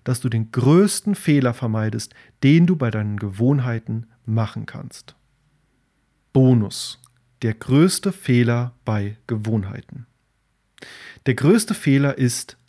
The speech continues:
nicht anzufangen. Erinnere dich, eine Gewohnheit besteht zu neunzig Prozent aus ihrem Start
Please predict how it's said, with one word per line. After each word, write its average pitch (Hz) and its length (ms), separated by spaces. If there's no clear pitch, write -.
nicht 123 440
anzufangen. 117 680
Erinnere 139 400
dich, - 320
eine 127 200
Gewohnheit 175 760
besteht 131 380
zu - 120
neunzig 139 580
Prozent 143 420
aus - 180
ihrem 123 240
Start 110 460